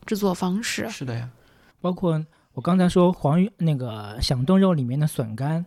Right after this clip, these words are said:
Speaker 1: 嗯。
Speaker 3: 笋干其实也是夏天就已经准备好的。
Speaker 1: 然后我突然觉得冬天，就是我今年有特别强烈的感觉，就是冬天这个腌菜，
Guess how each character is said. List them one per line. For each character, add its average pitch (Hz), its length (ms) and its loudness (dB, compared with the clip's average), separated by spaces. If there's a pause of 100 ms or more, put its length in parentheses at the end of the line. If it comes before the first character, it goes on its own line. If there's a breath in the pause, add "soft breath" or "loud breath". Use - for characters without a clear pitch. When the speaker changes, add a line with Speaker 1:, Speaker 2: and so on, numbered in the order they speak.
Speaker 1:
嗯。 269 260 -10
Speaker 3:
笋 139 160 -2
干 165 160 2
其 175 160 0
实 165 60 0
也 120 160 0
是 160 100 -2
夏 180 200 0
天 190 200 0
就 180 120 0
已 120 100 -2
经 127 100 -2
准 127 160 -6
备 113 100 -8
好 120 220 -12
的。 92 80 -20 (720)
Speaker 1:
然 247 160 -2
后 294 80 -2
我 247 140 0
突 240 160 -6
然 262 140 -4
觉 208 120 -6
得 214 120 -4
冬 254 180 -8
天， 269 380 -10 (600 soft breath)
就 294 140 -2
是 285 80 -4
我 185 260 -2 (280)
今 320 200 -6
年 190 200 -4
有 170 100 -6
特 233 140 -8
别 214 120 -6
强 196 160 -8
烈 180 80 -4
的 185 80 -2
感 180 240 -6
觉， - 200 -12
就 214 120 -10
是 247 120 -6
冬 240 200 -4
天 233 300 -4
这 202 160 0
个 180 260 -8 (920 soft breath)
腌 262 280 0
菜， 196 480 -4